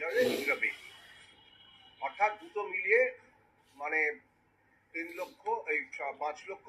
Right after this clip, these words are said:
পঁয়ষট্টি হাজারের বেশি, প্রায় ছেষট্টি হাজারই হয়ে যাচ্ছে। আহ, এটা গেল পরীক্ষার্থীর সংখ্যা। কালকে মোট যে পরীক্ষা কেন্দ্র আছে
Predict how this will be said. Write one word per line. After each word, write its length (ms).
পঁয়ষট্টি 500
হাজারের 300
বেশি, 240
প্রায় 240
ছেষট্টি 420
হাজারই 280
হয়ে 160
যাচ্ছে। 240
আহ, 260
এটা 220
গেল 100
পরীক্ষার্থীর 580
সংখ্যা। 280
কালকে 400
মোট 240
যে 80
পরীক্ষা 340
কেন্দ্র 280
আছে 200